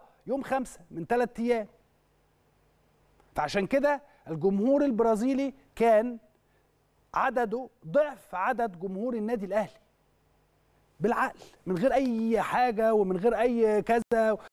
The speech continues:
وأصل مش عارف مين ت-، ما عملش ومين ما خلاش ومين ما سواش خالص. هو الموضوع كده زي ما بقول لحضرتك، إن، آه، اتفتح الأونلاين، هم عارفين إن هم هيلعبوا النهاردة، عملوا تذاكرهم وخدوا التذاكر بتاعتهم،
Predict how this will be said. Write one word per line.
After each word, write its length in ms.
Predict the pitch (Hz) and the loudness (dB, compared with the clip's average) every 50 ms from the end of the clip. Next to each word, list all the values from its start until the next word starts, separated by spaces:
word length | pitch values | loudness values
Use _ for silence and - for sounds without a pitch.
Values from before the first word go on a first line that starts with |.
| - - - - | -20 -18 -6 0
وأصل 500 | 175 208 208 - - 214 220 220 220 220 | 0 0 0 0 -2 0 2 4 4 2
مش 160 | 214 - - | 0 -2 -4
عارف 260 | 180 226 220 175 - | -2 -2 -2 -2 -4
مين 240 | 220 247 240 226 - | -4 -2 -2 -4 -2
ت-، 60 | - | 2
ما 260 | 220 208 208 202 208 185 | 2 2 4 2 2 0
عملش 400 | 208 214 226 247 240 202 - 226 | 2 2 2 0 0 -2 -4 -4
ومين 260 | 220 202 226 240 233 | -2 -2 -2 0 0
ما 80 | 220 | -2
خلاش 400 | 185 - 208 202 220 247 233 - | 0 0 0 0 2 0 0 0
ومين 160 | 220 214 233 240 | -2 -2 0 0
ما 120 | 226 208 | 0 0
سواش 300 | - 202 202 220 214 - | 0 0 0 0 -2 -4
خالص. 500 | - - 285 277 - - - - - _ _ _ _ _ _ _ _ _ _ _ _ _ _ _ _ _ - - | -2 0 0 0 0 -4 -14 -20 -20 _ _ _ _ _ _ _ _ _ _ _ _ _ _ _ _ _ -10 -4
هو 120 | 226 254 | 0 0
الموضوع 320 | 262 247 247 233 214 254 226 | 2 2 2 2 2 0 0
كده 220 | - 254 240 233 | 2 2 2 2
زي 120 | 196 233 240 | 2 2 2
ما 80 | 247 | 2
بقول 180 | 202 214 247 247 | 2 0 0 0
لحضرتك، 440 | - - 202 202 226 240 - - - _ _ _ _ _ _ _ _ - | 0 -2 0 2 2 2 0 -2 -20 _ _ _ _ _ _ _ _ -2
إن، 260 | 170 180 190 190 190 | 0 2 2 2 4
آه، 220 | 190 185 185 180 - - - - _ _ _ _ _ _ _ _ _ _ _ _ - 147 135 127 123 127 131 147 151 - | 4 4 2 2 0 -4 -14 -20 _ _ _ _ _ _ _ _ _ _ _ _ -6 -2 -2 0 0 0 -2 -4 -2 0
اتفتح 420 | 190 196 - - 247 - 214 - | -2 -2 0 -2 -2 -2 -2 -4
الأونلاين، 540 | 202 196 196 214 208 202 208 220 247 269 233 - _ _ _ _ - | -2 0 0 0 2 2 2 2 0 -2 -6 -10 _ _ _ _ -2
هم 160 | 254 247 240 | 0 2 2
عارفين 320 | 214 196 190 170 - 226 208 | 2 0 0 -2 -4 -6 -4
إن 120 | 202 185 | -2 -2
هم 160 | 185 196 202 | -2 -2 -2
هيلعبوا 400 | 170 170 175 160 170 202 185 208 | -2 -2 0 0 0 0 0 0
النهاردة، 420 | 196 180 165 196 226 202 254 208 - - - _ _ _ _ _ - - | -2 0 0 0 0 0 -2 -4 -4 -8 -20 _ _ _ _ _ -10 -4
عملوا 340 | - 208 247 247 226 220 - | -2 -2 0 0 0 -2 -2
تذاكرهم 600 | 202 185 160 170 - - 220 240 240 262 254 233 - | -2 -4 -4 -4 -2 -2 -2 -2 -2 -6 -8 -10 -10
وخدوا 300 | - 151 - 220 220 214 | -10 -4 -2 0 0 0
التذاكر 380 | - - 160 165 196 - 208 185 | -2 -4 -4 -4 -2 -4 -4 -6
بتاعتهم، 500 | 170 156 - 160 202 226 - 247 240 | -4 -4 -2 0 0 0 0 -2 -4